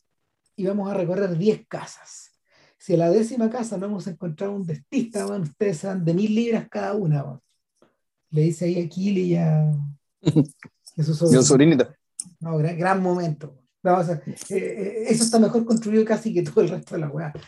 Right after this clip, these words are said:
Speaker 1: Pero en fin, a lo que iba es que
Speaker 2: No, pero a mí
Speaker 1: Lazo
Speaker 2: también
Speaker 1: está
Speaker 2: me gustó, también, también me gustó la escena de, de los jugadores en la casa de, de, de Higgins.
Speaker 1: Sí, chori. Pero, pero
Speaker 2: Simpático, sí, el capítulo, el capítulo es simpático, e-, ese es un capítulo, ese, es que claro, es un capítulo navideño, por lo tanto tiene que ser más,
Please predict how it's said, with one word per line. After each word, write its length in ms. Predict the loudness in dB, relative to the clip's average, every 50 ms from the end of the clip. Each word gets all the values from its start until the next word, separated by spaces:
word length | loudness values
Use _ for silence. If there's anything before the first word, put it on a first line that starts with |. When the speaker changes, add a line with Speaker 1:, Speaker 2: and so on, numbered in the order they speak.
| _ _ -2
Speaker 1:
Pero 140 | -2 -2
en 60 | -2 -2
fin, 260 | -2 -4 -4 -4 -4 -4
a 60 | -2
lo 120 | -2 -2
que 120 | 0 0 -2
iba 160 | -2 -2 -4
es 100 | -4 -6
que 280 | -8 -8 -8 -10 -12 _ _ _ _ _ _ _ _ _ 0
Speaker 2:
No, 160 | 2 4 6 8
pero 140 | 8 8
a 20 | 8
mí 60 | 8
Speaker 1:
Lazo 40 | 6
Speaker 2:
también 200 | 4 4 4 2
Speaker 1:
está 80 | 4 4
Speaker 2:
me 0 |
gustó, 440 | 4 4 4 4 2 4 4 2 0 -2
también, 240 | -4 -2 -2 -2 -2
también 220 | -2 -2 -4 -4 -4
me 60 | -4
gustó 300 | -6 -6 _ -4 -4 -2
la 80 | -2 -4
escena 400 | -4 -6 -8 -6 -6 -6 -6 -4
de, 800 | -4 -2 -2 -2 -2 -4 -4 -6 -6 -6 -6 -6 -8 -8 -6 -4
de 80 | -4 -4
los 80 | -4
jugadores 400 | -4 -2 0 2 2 2 2 2
en 80 | 2 2
la 100 | 0 2
casa 300 | 0 -2 -2 -2 -4 -2
de, 520 | -2 -2 -2 -2 -2 -2 -2 -2 -2 -4
de, 140 | -4 -6 -8 -8
de 100 | -8 -8
Higgins. 280 | -6 -4 -2 0 2 4
Speaker 1:
Sí, 340 | 4 4 6 6 4 4 4
chori. 400 | 4 2 2 2 2 0 -2 -6 _ _ -20 _ _ _ _ _ _ _ _ _
Pero, 220 | -2 0 2 2 2 0 0
pero 160 | 2 4 4
Speaker 2:
Simpático, 460 | 4 4 2 4 4 6 6 6 6 4
sí, 120 | 4 0
el 60 | 2
capítulo, 360 | 2 2 2 4 2 2 2
el 100 | 0 0
capítulo 300 | -2 -2 -2 -2 -2 -4
es 60 | -4 -6
simpático, 500 | -8 -8 -4 -4 -2 -2 -2 -4 -4 -4
e-, 120 | -4 -6
ese 140 | -6 -6 -6
es 120 | -4 -4
un 100 | -4 -4
capítulo, 400 | -4 -4 -4 -4 -2 -2 -2 -4
ese, 180 | -4 -6 -8 -12 -12 _ -20
es 100 | -20 -16
que 100 | -10 -2
claro, 220 | 0 0 0 2
es 80 | 0 -2
un 80 | -2 -4
capítulo 580 | -4 -6 -4 -4 -4 -2 -2 -2 0 -2 -2 -4
navideño, 480 | -6 -6 -4 -4 -2 -2 -2 -2 -4
por 100 | -4 -4
lo 60 | -6
tanto 180 | -6 -6 -8 -12
tiene 180 | -12 -12 -12 -10
que 80 | -8
ser 200 | -4 -2 -2 -2
más, 300 | -2 -2 -2 -2 -2 -2